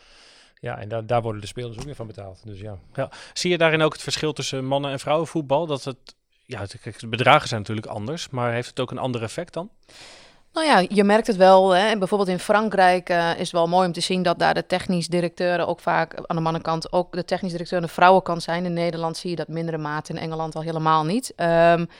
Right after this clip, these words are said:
Speaker 3: hè, daar werd wel eerst gezegd van, "Nou, wij moeten eerst onze mannentak veiligstellen, eh, dus jullie worden even in de wacht gezet." Dan ben je wel weer de eerste, ja,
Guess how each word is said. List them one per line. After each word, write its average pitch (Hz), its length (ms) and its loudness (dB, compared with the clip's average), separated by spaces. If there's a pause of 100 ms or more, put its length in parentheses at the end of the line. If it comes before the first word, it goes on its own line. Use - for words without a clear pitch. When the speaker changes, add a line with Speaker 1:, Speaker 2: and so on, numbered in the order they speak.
(280)
Speaker 3:
hè, 202 180 2
daar 170 260 6
werd 170 140 0
wel 165 120 0
eerst 170 160 -2
gezegd 180 280 0
van, 190 100 -2
"Nou, 190 160 2
wij 165 120 2
moeten 170 200 -2
eerst 185 160 0
onze 190 160 0
mannentak 190 500 6
veiligstellen, 180 880 0
eh, 180 240 -2
dus 175 120 -4
jullie 185 220 -2
worden 180 240 2
even 185 240 -4
in 190 100 0
de 180 60 0
wacht 196 180 2
gezet." 143 360 -6 (260)
Dan 185 200 0
ben 190 120 4
je 190 80 4
wel 196 160 4
weer 190 140 2
de 180 100 0
eerste, 180 840 0
ja, 165 300 -2